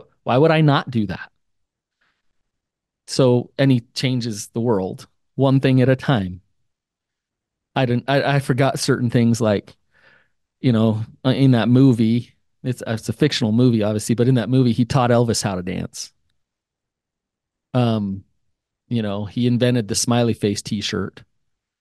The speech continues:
Uh, <laughs> you know, he, he met every president, like, of every decade for his life. Um, I, I could go down the list, but he just did those. He became a, a multi, multi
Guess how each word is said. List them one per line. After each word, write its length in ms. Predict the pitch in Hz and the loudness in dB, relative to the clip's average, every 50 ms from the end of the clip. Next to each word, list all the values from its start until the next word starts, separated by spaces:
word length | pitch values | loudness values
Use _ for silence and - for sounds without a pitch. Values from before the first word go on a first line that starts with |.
| _ _ _ _ _ _ _ _ | _ _ _ _ _ _ _ _
Uh, 360 | 147 123 123 120 113 113 - - - - - _ _ _ _ _ _ _ | -2 0 0 2 0 0 -2 -4 -6 -12 -16 _ _ _ _ _ _ _
<laughs> 1500 | - - _ _ _ _ _ _ _ _ _ _ _ _ _ 107 98 - - - - _ _ _ _ _ _ _ _ - | -16 -16 _ _ _ _ _ _ _ _ _ _ _ _ _ -20 -20 -20 -20 -20 -20 _ _ _ _ _ _ _ _ 0
you 120 | 143 127 | 0 0
know, 280 | 117 117 117 113 113 110 - _ _ - - - _ | 2 0 0 -2 -2 -4 -6 _ _ -20 -20 -20 _
he, 220 | - 165 151 147 143 | 2 4 4 4 4
he 120 | 143 160 | 4 2
met 340 | 151 143 139 139 135 - - | 4 4 4 2 2 0 -2
every 300 | - 143 135 127 135 135 | -2 -2 0 2 2 2
president, 720 | 131 - - 135 135 131 131 120 110 98 95 - - - - - | 2 2 0 2 2 2 0 0 -2 -4 -6 -8 -12 -18 -8 -2
like, 240 | 123 117 113 - 131 | -2 0 0 0 0
of 100 | 113 117 | 2 2
every 460 | 117 120 120 123 120 117 113 110 - - | 0 2 2 2 2 2 0 -2 -6 -4
decade 580 | 123 131 127 131 131 - 113 104 95 95 101 - | -2 0 0 0 0 0 -2 0 0 -4 -6 -8
for 160 | - - 113 | -6 -4 -2
his 180 | 113 113 113 110 | 0 0 0 0
life. 560 | 117 127 131 113 101 95 101 - - - _ _ _ _ _ _ - _ _ _ _ _ | 0 0 0 0 0 -2 -4 -8 -12 -18 _ _ _ _ _ _ -20 _ _ _ _ _
Um, 460 | 135 123 117 113 110 113 113 117 - - - | -2 0 2 2 2 0 0 -2 -4 -10 -10
I, 380 | - 123 123 - - 131 135 143 | -6 -4 -4 -2 0 0 2 2
I 40 | 143 | 2
could 120 | 156 151 | 2 2
go 100 | 151 170 | 2 4
down 180 | 170 175 170 160 | 4 4 2 2
the 80 | 143 131 | 2 2
list, 420 | 135 151 170 143 117 - - - - - - _ - | 4 4 4 4 2 0 -4 -10 -16 -20 -18 _ -2
but 120 | 143 - | 0 2
he 140 | 160 196 233 | 4 2 4
just 320 | 233 208 165 143 131 131 | 4 4 2 2 -2 0
did 200 | 120 170 202 185 | 2 2 2 4
those. 240 | 175 165 151 143 - | 4 4 4 2 2
He 140 | - 151 156 | 0 -2 0
became 380 | 147 165 - - 185 185 185 | 0 0 2 2 4 4 6
a, 200 | 180 160 147 135 - - | 6 4 4 2 0 -2
a 120 | 147 143 | 0 0
multi, 400 | 147 151 175 185 - 196 180 170 | 2 2 2 2 4 2 2 2
multi 400 | 170 160 165 165 - 170 147 147 | 2 2 0 0 0 0 0 0